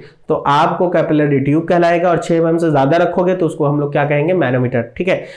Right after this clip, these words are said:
लेकिन चूंकि practically हम लोगों को बात करनी है तो practically manometer tube का डाया जो है दस बारह एम एम से ज्यादा ही रखते हैं, क्योंकि अगर बहुत कम रखेंगे तो उसमें जो capillary height, sorry, उसमें जो column height आएगा वो column height बहुत ज्यादा हो जाएगा। तो हम लोग इसलिए practically दस बारह एम एम से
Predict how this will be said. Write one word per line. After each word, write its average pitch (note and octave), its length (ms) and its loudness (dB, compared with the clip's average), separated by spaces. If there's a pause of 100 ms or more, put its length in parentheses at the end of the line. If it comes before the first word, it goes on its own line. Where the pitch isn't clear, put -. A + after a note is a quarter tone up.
(140)
लेकिन E3 200 0
चूंकि F#3+ 240 -2
practically F3+ 580 0
हम F#3 160 2
लोगों F3+ 220 0
को F#3+ 100 -2
बात D#3 280 0
करनी D#3 240 2
है E3+ 80 0
तो F3 120 -4
practically E3 520 -2
manometer F3 440 2
tube E3+ 200 0
का E3+ 120 0
डाया D#3 200 2
जो D#3+ 140 0
है E3 200 -2
दस D3+ 160 0
बारह D3 220 0
एम D3+ 100 0
एम D3+ 120 0
से F3 160 -2
ज्यादा C3+ 320 0
ही D3 160 2
रखते E3+ 300 -2
हैं, G3+ 140 -4 (300)
क्योंकि F3+ 180 -2
अगर F#3+ 200 2
बहुत F#3 360 0
कम F#3 140 2
रखेंगे F3+ 440 0 (320)
तो F3 80 2
उसमें F3 520 0
जो D3 100 0
capillary E3 540 2
height, C#3 500 2
sorry, C3+ 320 0
उसमें F3+ 260 -2
जो F#3+ 180 0 (300)
column F#3 340 2
height F3+ 320 2
आएगा D3 420 2
वो E3 220 0
column F3 320 2
height F#3 260 0
बहुत E3+ 260 0
ज्यादा C#3+ 220 2
हो B2+ 140 2
जाएगा। A#2+ 260 0
तो D#3 100 -4
हम F3 120 0
लोग F#3 140 2
इसलिए G3+ 300 0
practically E3+ 560 0
दस D#3+ 220 -2
बारह D#3 220 2
एम D#3+ 180 2
एम D#3+ 100 0
से A3 220 0